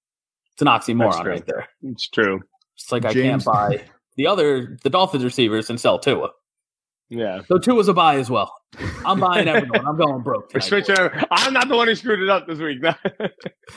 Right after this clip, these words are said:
Speaker 2: <laughs>
Speaker 3: Your entire roster is just A F C East players.
Speaker 1: A F C East.
Speaker 3: <laughs> James Cook, running back twenty-nine.
Speaker 1: Sell.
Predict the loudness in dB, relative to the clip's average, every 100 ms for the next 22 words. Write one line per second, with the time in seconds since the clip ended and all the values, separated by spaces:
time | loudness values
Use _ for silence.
0 | 0 0 0 0 0 0 0 2 2 0
1 | 0 0 0 -2 -4 -4 -8 0 0 -2
2 | -12 -18 -4 -2 -2 -2 -6 -6 -8 -8
3 | -6 -4 -2 -2 0 0 0 -2 -6 -10
4 | -10 -16 _ -4 -2 2 0 0 -4 0
5 | 0 -2 -4 0 0 -2 -16 -4 0 2
6 | 2 0 -2 -4 -2 -2 -4 -6 -10 _
7 | _ -14 -4 -2 -2